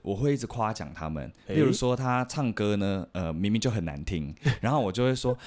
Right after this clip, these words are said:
Speaker 1: ：“哎，我觉得你的音质真的很棒，你知不知道那个张韶涵？”
Speaker 2: 啊。
Speaker 1: 然后张韶涵她其实也是音质很棒，她一开始也是五音不全，但她
Speaker 2: 对。
Speaker 1: 慢慢练，慢慢练，你看人家现在可以变歌手，
Speaker 2: 对啊。
Speaker 1: 我觉得你有相同的潜力。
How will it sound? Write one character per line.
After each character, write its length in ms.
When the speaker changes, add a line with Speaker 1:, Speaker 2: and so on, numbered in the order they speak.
Speaker 1:
：“哎， 160
我 140
觉 180
得 140
你 100
的 100
音 240
质 200
真 160
的 40
很 300
棒， 360
你 80
知 140
不 60
知 40
道 100
那 80
个 60
张 220
韶 180
涵？” 380
Speaker 2:
啊。 240
Speaker 1:
然 80
后 80
张 160
韶 180
涵 120
她 160
其 160
实 220
也 80
是 160
音 160
质 180
很 220
棒， 180
她 140
一 80
开 180
始 160
也 80
是 160
五 100
音 140
不 100
全， 260
但 140
她 60
Speaker 2:
对。 80
Speaker 1:
慢 100
慢 160
练， 120
慢 140
慢 160
练， 140
你 60
看 120
人 140
家 80
现 180
在 140
可 160
以 60
变 180
歌 200
手， 220
Speaker 2:
对 60
啊。 20
Speaker 1:
我 60
觉 100
得 120
你 80
有 120
相 220
同 140
的 80
潜 260
力。 220